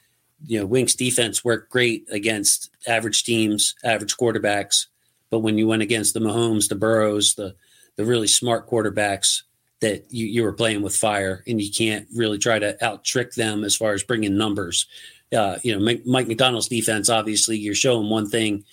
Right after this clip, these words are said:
doing another. So you are playing head games, but you're not sending major numbers. Blitz rates are much lower. And, uh, so I think that Zach Orr will keep what,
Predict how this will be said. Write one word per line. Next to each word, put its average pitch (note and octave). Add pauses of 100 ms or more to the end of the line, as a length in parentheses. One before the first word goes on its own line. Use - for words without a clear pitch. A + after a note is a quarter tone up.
(340)
doing B2
another. A2+
So A#2+
you A#2+
are B2
playing A2+
head A2+
games, G2
but A2+
you're A2+
not A2+
sending A2+
major G#2+
numbers. G#2 (520)
Blitz B2+
rates A2+
are A2
much G#2+
lower. G#2 (400)
And, A2
uh, G2+ (260)
so A#2+
I C#3+
think D#3
that A2
Zach A2
Orr G#2+ (420)
will A2+
keep A2 (640)
what, B2+